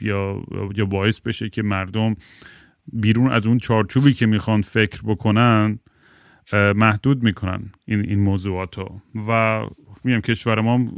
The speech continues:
مت-، خیلی متفاوت نیستش با، با،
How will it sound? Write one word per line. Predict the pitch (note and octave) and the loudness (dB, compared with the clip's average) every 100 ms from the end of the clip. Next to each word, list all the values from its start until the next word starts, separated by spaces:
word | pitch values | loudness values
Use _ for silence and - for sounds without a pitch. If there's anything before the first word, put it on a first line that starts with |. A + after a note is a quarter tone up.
| F#2 F#2+ | -12 -6
مت-، | A#2 A2 | 0 0
خیلی | - A2+ | 0 0
متفاوت | A#2 A#2 A2 G#2+ A#2 | 2 2 0 0 0
نیستش | B2 A#2 - G2 - | 0 -2 -4 -10 -6
با، | G2 F#2+ G2 A2+ B2+ - | -4 -4 -8 -10 -14 -8
با، | G2 | -6